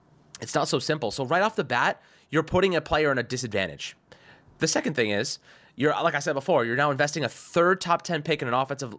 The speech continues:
uh, tackle, uh, position that you cannot develop unless they're doing it on their own like Andrew Thomas did.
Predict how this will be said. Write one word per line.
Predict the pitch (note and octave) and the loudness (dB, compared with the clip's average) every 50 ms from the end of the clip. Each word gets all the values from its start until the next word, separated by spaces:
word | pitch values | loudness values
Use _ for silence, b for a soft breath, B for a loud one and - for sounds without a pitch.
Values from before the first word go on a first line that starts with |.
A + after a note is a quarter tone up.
| - | -4
uh, | B2 B2+ A2+ | -2 -2 0
tackle, | - C#3+ C3+ C#3 - C3+ A#2 G#2+ - B B B B B B | 0 0 0 0 0 -2 -4 -4 -6 B B B B B B
uh, | - A2+ A2 G#2 G#2 G2+ | 0 0 2 2 2 0
position | F#2+ C3+ B2+ A#2+ B2 - C3 A#2+ | 0 -2 -2 -2 0 0 0 -2
that | A#2 A2+ - - - | -2 -2 -4 -8 -12
you | - C3+ E3 G#3 | -6 -2 -2 -2
cannot | G3 - F#3+ F#3 E3 F3 D#3+ - | -2 -2 -2 2 2 2 0 0
develop | C3+ A#2+ C#3+ D3 D3 C3+ | -2 2 2 2 2 2
unless | C3+ C3+ C3 - - | 0 -2 -2 0 0
they're | D3+ D3 | 0 2
doing | C#3+ C3+ C#3 E3+ | 2 2 2 2
it | F#3 - | 0 0
on | - D3 C#3+ | 2 2 2
their | C#3 B2+ G#2 | 2 2 4
own | A2+ A#2 A#2+ A#2+ | 4 2 4 2
like | A2+ A2 - | 0 0 0
Andrew | A2 G2+ G2 | -2 -2 -2
Thomas | F#2+ - G#2+ G#2 G2 E2+ E2+ - | -4 -2 -2 -2 -2 -2 -4 -8
did. | - D#2 C2+ B1 | -8 -10 -12 -12